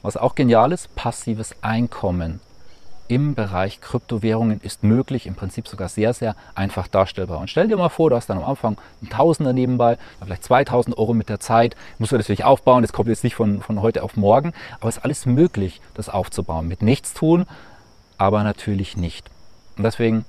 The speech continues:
ja, trag dich gerne ein. Da können wir uns, wie gesagt, persönlich dort intensiver kennenlernen und dann schauen wir, wie wir dich hier durch diesen Dschungel, ähm, voranbringen, beziehungsweise es hat die Möglichkeit, dein Leben komplett zu transformieren. Und deswegen auch, weil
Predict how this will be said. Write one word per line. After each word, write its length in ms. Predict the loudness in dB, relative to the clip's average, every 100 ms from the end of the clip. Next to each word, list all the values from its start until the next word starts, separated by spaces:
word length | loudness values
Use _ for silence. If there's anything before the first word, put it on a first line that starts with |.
| -12 -2
ja, 160 | -2 -2
trag 220 | -2 -2 0
dich 120 | 0
gerne 240 | 0 2
ein. 200 | 0 -2 -6 -20 -20 -20 -14
Da 40 |
können 180 | -2 2
wir 80 | 2
uns, 160 | 2
wie 80 | -2
gesagt, 320 | -2 0 0
persönlich 480 | 0 -4 -2 -4 -6 -20 -8
dort 180 | 0 0
intensiver 460 | 2 0 0 0 0
kennenlernen 500 | 2 4 6 4 2 -6 -12
und 80 | -6
dann 100 | -4
schauen 220 | 0 2
wir, 180 | 2 2 -2 -12
wie 140 | -6 -4
wir 100 | 0
dich 300 | -2 -4 -18 -14
hier 400 | -2 2 2 -2
durch 160 | -6 -4
diesen 340 | -2 0 0
Dschungel, 360 | 2 4 4 2 0 -20 -4
ähm, 420 | 2 2 2 -2 -6 -4
voranbringen, 500 | 2 2 4 4 4
beziehungsweise 560 | 2 -2 0 0 0 -4 -14 -14
es 120 | -8 -2
hat 120 | 4
die 60 |
Möglichkeit, 500 | 4 4 0 -2 0
dein 80 | 0
Leben 280 | 0 0 -2
komplett 360 | -6 -4 -4 -4
zu 80 |
transformieren. 640 | -8 -8 -8 -8 -6 -6 -8
Und 100 | -8
deswegen 300 | -4 -2 0
auch, 220 | 0 -2 2
weil 200 | 0